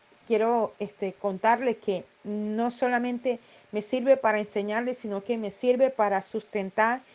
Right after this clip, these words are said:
y aumentar más mi conocimiento. Que el Señor les bendiga rica y abundantemente y espero que esto que estamos haciendo pueda ser de mucha bendición para usted y para otros, que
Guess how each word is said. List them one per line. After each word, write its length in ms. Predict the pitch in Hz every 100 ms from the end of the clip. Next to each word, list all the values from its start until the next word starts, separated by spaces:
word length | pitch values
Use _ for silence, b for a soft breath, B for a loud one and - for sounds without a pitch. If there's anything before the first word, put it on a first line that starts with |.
| B -
y 80 |
aumentar 540 | 226 208 208 196 190 196
más 200 | 202 202
mi 140 | 202
conocimiento. 960 | 190 185 175 165 185 160 160 147 - - B B B B -
Que 80 | 220
el 60 |
Señor 240 | 214 220 220
les 120 | 262
bendiga 440 | 214 208 226 240
rica 260 | 220 226 247
y 60 | 240
abundantemente 800 | 196 196 208 226 226 220 233 233
y 60 |
espero 440 | 185 - 226 262 262
que 100 | 214
esto 200 | - 208
que 80 |
estamos 400 | 196 202 196 226
haciendo 560 | 220 - 226 190 185 185 B B B -
pueda 200 | 190 202
ser 220 | 214 196
de 100 | 214
mucha 280 | 208 202 214
bendición 420 | 196 180 202 190
para 220 | 196 170
usted 260 | 160 - 220
y 80 |
para 320 | 240 165 151 170
otros, 260 | 190 202
que 100 | -